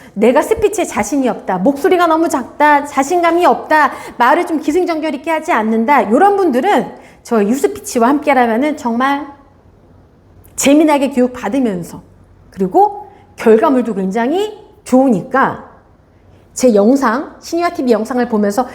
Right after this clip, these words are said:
힘들다, 잘 안 된다라고 하신다면 제 책도 보시고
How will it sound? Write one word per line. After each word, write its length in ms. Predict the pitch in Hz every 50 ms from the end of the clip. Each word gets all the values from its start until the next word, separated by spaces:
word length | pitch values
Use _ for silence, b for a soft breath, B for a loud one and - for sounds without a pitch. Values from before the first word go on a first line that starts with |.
| B B B
힘들다, 720 | B - - 508 508 494 453 480 480 415 240 247 220 180 147
잘 180 | - - 311
안 240 | 262 190 202 220 262
된다라고 540 | 294 403 392 359 381 349 285 254 240 233 247
하신다면 680 | 247 269 285 294 262 240 226 226 294 330 269 202 185 B B B B B
제 180 | - - 226 220
책도 360 | - 339 320 330 - 294 277
보시고 840 | - - 233 226 220 - 285 240 - 226 220 220 226 240 - B